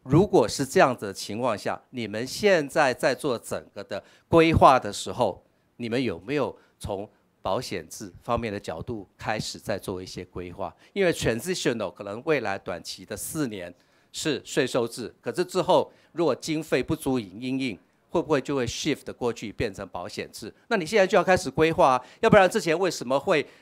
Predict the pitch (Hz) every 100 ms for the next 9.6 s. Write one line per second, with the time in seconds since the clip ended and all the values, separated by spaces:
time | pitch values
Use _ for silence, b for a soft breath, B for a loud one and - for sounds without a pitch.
0 | _ 190 190 190 180 151 - 180 151 110
1 | b _ 240 214 175 - 208 202 165 190
2 | 196 160 135 B B 147 131 131 - -
3 | 202 151 120 165 - _ 156 151 202 170
4 | 151 139 151 147 156 160 151 208 175 190
5 | 143 - - 180 208 175 190 180 180 -
6 | 208 160 B B _ _ 214 202 190 226
7 | 185 131 - _ _ - 147 165 214 156
8 | - - 156 147 165 - 143 95 _ -
9 | 185 120 - - 127 -